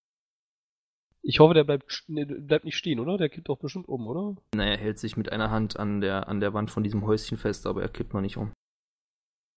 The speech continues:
Speaker 2: Er ist
Speaker 1: Ja,
Speaker 2: bei
Speaker 1: gut.
Speaker 2: elf K. Hm. Okay, Eni.
Speaker 1: Ich habe immer noch plus drei, ne? Also hier
Speaker 2: Ja,
Speaker 1: drei D sechs,
Speaker 2: ja, das
Speaker 1: ne?
Speaker 2: hält mindestens zehn Minuten, da kommen wir nie an die Zeit.
Speaker 1: Ja!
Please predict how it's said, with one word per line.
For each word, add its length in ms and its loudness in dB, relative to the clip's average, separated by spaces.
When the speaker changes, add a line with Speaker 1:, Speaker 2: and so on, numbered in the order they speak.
Speaker 2:
Er 80 0
ist 60 2
Speaker 1:
Ja, 80 6
Speaker 2:
bei 100 6
Speaker 1:
gut. 100 2
Speaker 2:
elf 100 -14
K. 280 0
Hm. 260 -4
Okay, 320 8
Eni. 360 -4
Speaker 1:
Ich 100 4
habe 100 10
immer 100 8
noch 100 6
plus 180 -4
drei, 200 2
ne? 180 0
Also 160 4
hier 220 2
Speaker 2:
Ja, 60 -2
Speaker 1:
drei 80 0
D 160 6
sechs, 20 4
Speaker 2:
ja, 60 4
das 340 -2
Speaker 1:
ne? 60 -12
Speaker 2:
hält 220 -10
mindestens 400 -6
zehn 160 -6
Minuten, 360 -6
da 100 -10
kommen 200 -6
wir 60 -4
nie 260 -6
an 120 -8
die 120 -12
Zeit. 360 -10
Speaker 1:
Ja! 600 12